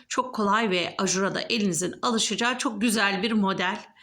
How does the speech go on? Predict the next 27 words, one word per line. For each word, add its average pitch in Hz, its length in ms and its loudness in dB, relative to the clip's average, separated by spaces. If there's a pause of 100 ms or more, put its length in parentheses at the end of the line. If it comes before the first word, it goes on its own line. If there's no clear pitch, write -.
(560)
Bu 403 120 4
modelle, 269 680 4
e, 233 60 2
yelekler, 247 840 2
hırkalar, 247 640 2
bluzlar, 214 560 2
kazaklar 202 600 0
yapabilirsiniz. 175 960 0 (720)
E, 220 300 2
bereler 277 420 4
de 220 40 4
yapabilirsiniz. 214 720 0
Aralara 202 500 2
bunları 185 320 0
koyabilirsiniz. 185 840 0
Güzel 196 340 0
olur. 180 380 0 (460)
Erkek 330 420 2
bebeklerinde 240 600 2
de 220 120 -2
kullanabilirsiniz. 202 1000 0
Kız 214 280 -2
bebeklerinde 214 640 2
de 208 100 0
kullanabilirsiniz 180 1040 0
bu 202 100 2
modeli. 180 680 2